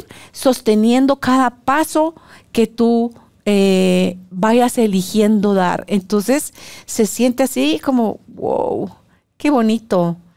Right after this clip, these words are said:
qué bonito". Y más allá de en qué momento nos llega la, la claridad o la sensación, es vivirla y en cada día darle más minutos o más momentos de... Eh, espacio para relacionarnos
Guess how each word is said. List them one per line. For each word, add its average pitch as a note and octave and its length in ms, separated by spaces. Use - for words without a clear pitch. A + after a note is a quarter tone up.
qué A#3 120
bonito". B3+ 540
Y B3 120
más A#3 240
allá A#3 180
de A#3 80
en A3 80
qué A#3+ 140
momento A3+ 480
nos F#3+ 260
llega G#3 300
la, B3 260
la G3 160
claridad F#3+ 460
o - 20
la A#3 140
sensación, G#3 760
es A3 380
vivirla A#3 760
y A3 160
en G3 120
cada A#3 320
día A#3 400
darle A3+ 360
más A3+ 300
minutos A3+ 800
o G3 80
más G3 280
momentos A3 800
de... G#3+ 460
Eh, G#3 240
espacio A#3+ 600
para G#3 200
relacionarnos F#3+ 1000